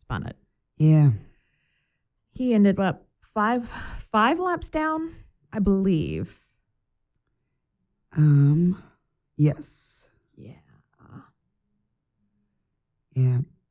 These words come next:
Speaker 2: And, uh, well, he only had three pit stops, so.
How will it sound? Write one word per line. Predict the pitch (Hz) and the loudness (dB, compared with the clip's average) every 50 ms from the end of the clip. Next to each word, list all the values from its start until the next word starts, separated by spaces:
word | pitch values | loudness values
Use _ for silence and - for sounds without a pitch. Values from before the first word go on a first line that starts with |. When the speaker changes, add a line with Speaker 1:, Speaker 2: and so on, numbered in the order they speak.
| _ _ _ _ _ _ _ _ - | _ _ _ _ _ _ _ _ -2
Speaker 2:
And, | 151 147 147 147 147 147 143 135 | 0 2 2 4 4 4 4 4
uh, | 139 139 135 135 135 135 131 127 110 - _ _ _ _ _ _ _ _ _ _ _ _ _ _ _ _ _ _ _ _ _ _ _ _ _ _ _ _ _ _ _ _ - | 2 2 2 2 2 2 2 0 0 -2 _ _ _ _ _ _ _ _ _ _ _ _ _ _ _ _ _ _ _ _ _ _ _ _ _ _ _ _ _ _ _ _ -6
well, | 175 180 | -4 -2
he | 196 202 | 2 2
only | 190 180 170 | 4 4 4
had | 151 143 147 | 4 2 0
three | - - 143 139 | -2 -4 -4 -2
pit | - - - - | -2 -4 -8 -8
stops, | - - 147 151 156 - - - | -10 -12 -10 -8 -8 -8 -10 -18
so. | - - - 156 143 135 131 | -20 -18 -8 -4 -4 -4 -4